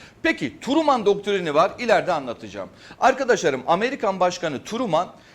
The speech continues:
İkinci Dünya Savaşı'ndan sonra Avrupalı devletler Sovyetlerin kucağına gitmesin ve Avrupa'da ülkelerde komünizm etkili olmasın diye Avrupalı devletlere askeri ve ekonomik yardımlar yapılmasını öngörüyor.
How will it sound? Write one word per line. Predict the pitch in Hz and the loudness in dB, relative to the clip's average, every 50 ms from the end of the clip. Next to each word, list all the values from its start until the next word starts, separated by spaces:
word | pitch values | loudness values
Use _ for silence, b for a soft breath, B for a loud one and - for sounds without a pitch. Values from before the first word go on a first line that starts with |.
| B B B _ | B B B _
İkinci | - 180 - 214 220 220 277 226 | -12 -8 -6 -6 -6 -6 -6 -6
Dünya | 233 220 226 226 233 | -4 -2 0 0 0
Savaşı'ndan | 220 208 202 185 190 180 185 190 196 214 233 226 | 0 0 -2 0 -2 -2 -4 -6 -2 0 0 0
sonra | - - 143 131 123 139 170 196 190 - - - | 0 -2 -6 -4 -2 0 0 -2 -2 -6 -6 0
Avrupalı | 135 143 165 214 247 269 - 202 190 202 196 160 | 4 4 4 4 2 -4 -2 -2 -2 -2 -2 -2
devletler | 175 165 156 147 151 147 - - 147 110 90 - B B B B | -2 -2 -2 -2 -4 -4 -2 -2 -2 -2 -2 -4 B B B B
Sovyetlerin | - - - 160 170 175 208 202 202 202 208 208 233 233 - | -10 -6 -4 -2 -2 0 -2 -2 0 0 0 0 -2 -4 -8
kucağına | - 185 156 151 185 180 180 190 | -10 -8 -4 -2 -2 -2 0 -2
gitmesin | 190 143 139 185 - - - 160 131 - - 110 104 107 - _ b b b b b b 123 | -4 -4 -6 -12 -12 -8 -8 -6 -6 -6 -8 -10 -10 -12 -14 _ b b b b b b 0
ve | 180 208 208 | 2 2 4
Avrupa'da | - 151 147 156 190 240 285 - - 214 190 165 190 | 4 6 4 4 4 2 -2 -2 0 0 2 2 2
ülkelerde | 190 185 165 - 180 165 139 - 180 165 151 147 135 127 127 160 170 165 | 0 0 -2 -6 -10 -12 -6 -2 0 0 2 2 2 0 0 -2 -6 -4
komünizm | - - 156 165 202 240 262 269 220 196 180 170 | -4 -2 -2 -2 -2 -2 -4 -4 -4 -6 -6 -4
etkili | 170 180 175 - 214 202 202 | -4 -4 -4 -4 -2 0 2
olmasın | 196 247 262 214 170 139 - - 139 127 123 | 2 2 2 2 0 -4 -4 -4 -8 -6 -4
diye | 135 165 202 202 B B B B B B | -2 -2 -2 -2 B B B B B B
Avrupalı | 156 160 208 269 269 214 - 214 190 170 147 | 6 6 6 4 2 -2 0 0 0 0 0
devletlere | 175 180 175 180 185 190 - 208 214 233 | -4 -4 -4 -4 -6 -6 -4 -4 -2 -2
askeri | - - 170 170 170 - - 196 202 208 240 208 | -2 0 0 -2 -2 -2 -4 -4 -4 -2 -2 0
ve | 208 | 0
ekonomik | - - 170 165 - 180 175 190 202 208 156 | 0 0 -2 -6 -6 -8 -8 -8 -8 -6 -2
yardımlar | 175 160 165 160 170 170 180 180 175 | 0 0 0 0 -2 -6 -4 -4 -2
yapılmasını | 165 160 147 147 - 151 156 196 196 - 151 147 | -2 -2 -4 -4 -6 -6 -6 -6 -6 -6 -6 -8
öngörüyor. | 127 113 104 95 92 92 87 82 78 85 | -6 -6 -8 -8 -10 -12 -12 -12 -12 -14